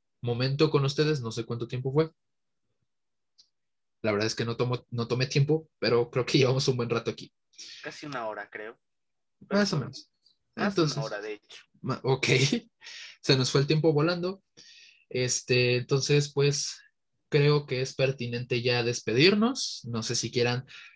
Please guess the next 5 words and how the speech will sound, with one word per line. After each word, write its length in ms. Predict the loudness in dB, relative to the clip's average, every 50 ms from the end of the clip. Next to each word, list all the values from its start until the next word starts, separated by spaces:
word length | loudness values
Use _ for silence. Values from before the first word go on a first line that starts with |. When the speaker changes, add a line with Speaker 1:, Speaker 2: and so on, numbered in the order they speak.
| _ _ -4 0
Speaker 1:
eh, 200 | 2 4 4 4
dejar 320 | 4 2 2 2 0 2
algunas 560 | 2 2 0 0 0 0 0 -2 -4 -6 -4 -2
últimas 460 | -2 0 0 0 0 0 -2 -2 -2
palabras 640 | 0 2 2 2 2 2 2 2 0 -2 -4 -6 _